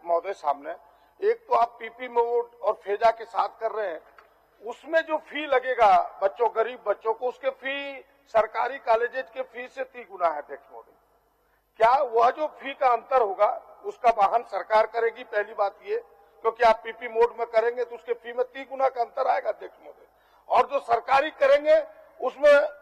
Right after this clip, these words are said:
फी बहुत ही कम रहेगा। तो पहला, क्या सरकार इस फी के अंतर का वहन करेगी? पहला प्रश्न ये। और दूसरा, जो बचे हुए college हैं गोड्डा के साथ, उन बचे हुए जिले हैं गोड्डा के साथ,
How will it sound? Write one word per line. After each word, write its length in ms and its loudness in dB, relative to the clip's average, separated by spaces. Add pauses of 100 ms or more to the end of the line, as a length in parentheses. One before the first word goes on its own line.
फी 140 -6
बहुत 320 2
ही 80 -12
कम 260 0
रहेगा। 340 -2
तो 160 -12
पहला, 340 2
क्या 220 -2
सरकार 840 2
इस 100 -14
फी 260 -10
के 120 -4
अंतर 300 2
का 120 -6
वहन 280 0
करेगी? 380 -8
पहला 300 0
प्रश्न 380 -6
ये। 200 -4 (360)
और 160 2
दूसरा, 760 2
जो 80 0
बचे 340 -2
हुए 280 0
college 440 2
हैं 160 2
गोड्डा 320 -4
के 160 -4
साथ, 280 2 (480)
उन 240 0 (300)
बचे 200 2
हुए 200 2
जिले 340 2
हैं 200 6
गोड्डा 280 0
के 160 -4
साथ, 240 2